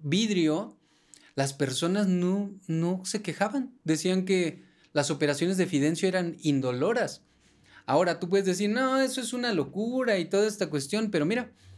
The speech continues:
hay un español actualmente que con el poder de la mente anestesia los cuerpos, la psicoanalgesia, la psicoanestesia. Si tú quieres, échate un clavado en Google.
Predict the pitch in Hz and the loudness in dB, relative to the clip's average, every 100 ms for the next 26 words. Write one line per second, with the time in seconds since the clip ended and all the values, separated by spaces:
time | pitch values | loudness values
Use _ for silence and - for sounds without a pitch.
0 | - 143 180 202 202 202 196 202 185 170 | -4 2 2 2 0 -2 0 2 2 0
1 | 185 _ _ _ - 120 - 160 170 156 | -6 _ _ _ -4 -2 2 2 4 2
2 | 147 147 185 - _ _ - 185 185 190 | 2 0 -4 -14 _ _ -2 0 2 0
3 | 185 185 196 208 208 175 180 180 185 156 | 0 2 2 2 0 0 0 0 0 0
4 | 139 156 156 165 139 127 - 151 - - | -2 -6 -2 0 0 -4 -2 -2 -2 -6
5 | 117 - 131 127 135 135 131 123 120 117 | -6 0 0 0 -4 -2 -2 0 -2 -4
6 | - 160 - 117 120 127 117 123 120 117 | -6 -6 -4 -4 -4 -4 -2 0 0 -2
7 | 165 151 131 131 135 165 214 214 208 196 | -4 -2 -4 -4 -8 -2 -2 -2 -4 -2
8 | 202 196 185 190 202 185 190 220 151 | -2 2 2 2 0 -2 -2 0 0